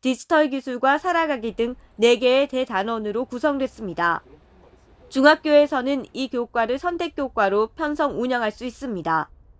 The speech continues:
김석준 부산시 교육감은 앞으로 학생들이 체계적으로 디지털 역량을 기를 수 있도록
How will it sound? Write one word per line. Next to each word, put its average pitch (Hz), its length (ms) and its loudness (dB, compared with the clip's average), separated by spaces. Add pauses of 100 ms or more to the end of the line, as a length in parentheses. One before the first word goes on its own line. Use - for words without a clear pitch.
(640)
김석준 302 560 2
부산시 294 440 0
교육감은 247 600 0 (260)
앞으로 285 480 0
학생들이 320 640 -4
체계적으로 285 760 -2 (180)
디지털 285 500 -2
역량을 247 420 0
기를 247 280 -6
수 247 120 -12
있도록 208 460 -4